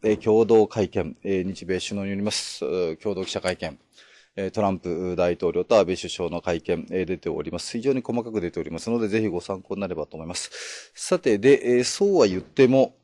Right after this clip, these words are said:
えー、いろんな形での、お、新聞、書面、えー、で出てますのはこちらですかね。日米首脳五時間ゴルフというところが、まあ、非常に日米関係の、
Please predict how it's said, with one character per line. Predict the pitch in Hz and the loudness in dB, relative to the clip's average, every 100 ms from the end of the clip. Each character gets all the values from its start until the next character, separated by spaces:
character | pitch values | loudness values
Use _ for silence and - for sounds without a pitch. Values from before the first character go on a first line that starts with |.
| _ _ - | _ _ -2
え | |
ー、 | 127 | 0
い | |
ろ | 120 120 | 2 2
ん | |
な | 123 | 2
形 | 117 120 123 147 | 0 0 0 0
で | 165 | 0
の、 | 135 - 98 | 0 0 0
お、 | 98 | 0
新 | - 113 101 | -2 -2 -2
聞、 | 98 95 - | -2 -4 -6
書 | - 107 | -6 -4
面、 | 95 95 92 - | -2 -2 -4 -6
え | 98 95 90 | -4 -2 -4
ー、 | |
で | 90 92 | -4 -6
出 | - 98 | -8 -10
て | 95 | -8
ま | 82 | -8
す | - | -8
の | 78 | -12
は | 73 | -12
こ | 80 | -10
ち | 95 | -8
ら | 110 | -6
で | 135 | -6
す | - | -8
か | |
ね。 | 90 101 90 _ _ _ _ _ _ _ _ _ _ _ _ _ _ _ _ _ _ _ - | -8 -8 -8 _ _ _ _ _ _ _ _ _ _ _ _ _ _ _ _ _ _ _ -8
日 | 120 120 | -8 -4
米 | 85 73 | -4 -6
首 | - | -8
脳 | 82 | -8
五 | 71 95 | -6 -4
時 | 110 147 | -2 2
間 | 120 90 | 2 2
ゴ | 80 | -4
ル | 85 | -6
フ | - | -8
と | - - - 95 92 | -14 -6 -2 0 0
い | 92 92 | -2 -4
う | 87 | -6
と | 87 | -6
こ | 95 | -4
ろ | 98 | 0
が、 | 80 | 0
ま | 87 107 | 2 0
あ、 | 85 | 0
非 | 92 | -4
常 | 127 131 | -2 -2
に | 131 | -2
日 | 135 - | -4 -4
米 | 151 151 | -2 -2
関 | - 151 139 | -2 -6 0
係 | 117 101 | 2 2
の、 | 92 | 2